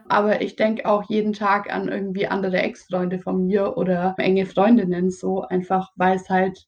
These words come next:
als Geschichte irgendwie im, im Gehirn festgeschrieben ist. Aber jetzt nicht, weil,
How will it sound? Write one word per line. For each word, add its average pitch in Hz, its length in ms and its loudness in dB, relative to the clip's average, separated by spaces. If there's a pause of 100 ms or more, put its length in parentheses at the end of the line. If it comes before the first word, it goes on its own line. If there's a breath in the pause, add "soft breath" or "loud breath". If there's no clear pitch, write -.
(500)
als 202 240 2
Geschichte 247 480 4
irgendwie 202 500 2
im, 190 180 0
im 190 300 -4
Gehirn 208 340 4
festgeschrieben 180 760 -2
ist. - 340 -4 (200)
Aber 175 220 4
jetzt 180 260 4
nicht, 208 340 4
weil, 175 480 8